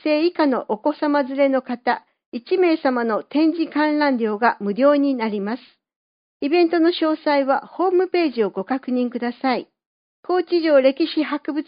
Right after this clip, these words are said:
館の住所は、高知市大手筋二の七の五、電話零八八八七一の一六零零。入館料は、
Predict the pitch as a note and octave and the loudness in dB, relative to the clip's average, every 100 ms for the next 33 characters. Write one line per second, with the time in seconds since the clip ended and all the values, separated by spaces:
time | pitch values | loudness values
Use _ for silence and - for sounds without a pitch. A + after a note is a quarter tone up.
0 | - C4+ B3 A3+ A3 B3+ B3 - G3+ G3 | -6 -4 -2 -4 -4 -6 -6 -6 -4 -4
1 | G#3+ _ _ _ _ - E4+ E4 - C#4+ | -6 _ _ _ _ 0 0 0 -8 -12
2 | - G#3 - B3+ D4+ D4+ C#4+ A#3+ F#3 G3 | -10 -12 0 2 2 0 -6 -6 -12 -12
3 | - _ - D#4+ D#4+ B3 F#3 G#3+ C4 C4 | -14 _ -4 2 4 4 0 0 0 0
4 | F#3+ F3 G#3+ G#3 _ _ _ _ _ C4+ | -2 -6 -4 -4 _ _ _ _ _ 2
5 | D4+ D4 C#4+ B3+ - A3+ D4 - C4+ A#3+ | 2 2 0 0 -2 0 0 -2 -8 -8
6 | A3 G#3+ - A#3 - _ _ _ _ B3+ | -8 -10 -12 -12 -12 _ _ _ _ -10
7 | - D#4+ D#4 D#4 C4+ A#3 A3 G#3+ D4 C#4 | -2 2 2 2 0 -2 -6 -8 -4 -2
8 | A3 - G3+ - D#4 D4+ D4 G3+ G3 B3 | -2 -4 -14 -4 0 0 0 -2 -2 0
9 | A#3+ A3+ F3 - _ _ _ _ _ - | 0 0 -4 -8 _ _ _ _ _ -2
10 | D#4+ E4 E4+ D4+ C#4 B3 A#3+ B3 | -2 2 2 2 2 2 4 0